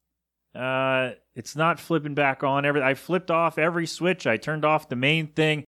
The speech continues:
and flipped it all back on, and nothing happened up there. And so, yeah, we were without power. I was texting the, uh, the landlord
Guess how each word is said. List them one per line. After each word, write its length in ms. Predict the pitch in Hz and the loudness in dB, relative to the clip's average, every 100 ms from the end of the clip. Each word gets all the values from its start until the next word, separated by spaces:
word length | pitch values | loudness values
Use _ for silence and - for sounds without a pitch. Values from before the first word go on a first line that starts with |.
| _ _ - | _ _ -18
and 100 | 101 | -14
flipped 320 | - 175 170 | -4 -4 0
it 60 | |
all 160 | 160 156 | 2 2
back 360 | 135 143 143 135 | 2 0 0 0
on, 340 | 139 135 127 - _ _ | 2 2 0 -10 _ _
and 560 | 110 120 120 120 123 120 | -6 -2 0 0 0 0
nothing 320 | 147 156 143 | 0 0 -4
happened 400 | 127 139 131 117 | 0 0 0 -4
up 160 | 113 - | -4 -2
there. 340 | 113 113 117 - _ _ | 0 0 -2 -6 _ _
And 160 | - 104 | -16 -16
so, 360 | - 127 123 120 | -6 -2 0 0
yeah, 240 | 151 156 | 0 0
we 140 | 107 | -2
were 140 | 113 113 | -4 -2
without 320 | 113 135 135 | 0 0 -2
power. 340 | 131 131 139 | -2 0 2
I 40 | 117 | 0
was 180 | 104 - | -4 -4
texting 480 | 147 139 - 127 | -4 -2 -6 -4
the, 280 | 120 107 101 | -2 -4 -4
uh, 100 | 92 | -8
the 100 | 90 | -10
landlord 680 | 98 147 151 143 139 135 120 | -4 0 0 0 0 0 0